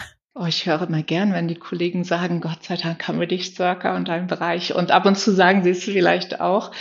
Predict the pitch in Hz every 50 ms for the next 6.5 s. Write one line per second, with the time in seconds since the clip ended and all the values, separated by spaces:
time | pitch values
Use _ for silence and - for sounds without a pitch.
0 | - - - - - - - - - 196 190 190 190 190 185 185 - - - -
1 | 185 185 190 226 - - 160 170 165 151 127 - - - - - 185 180 - -
2 | 175 208 226 214 180 202 - 185 170 170 175 180 190 190 185 190 180 170 175 165
3 | - - 175 - - - - 156 156 165 170 - - 160 - - - - - 160
4 | 160 165 165 160 156 151 - - - - 165 170 165 - - - 160 160 170 -
5 | - - 170 165 160 160 160 160 165 160 160 - - - - 160 156 - - -
6 | 151 180 269 415 - - - - -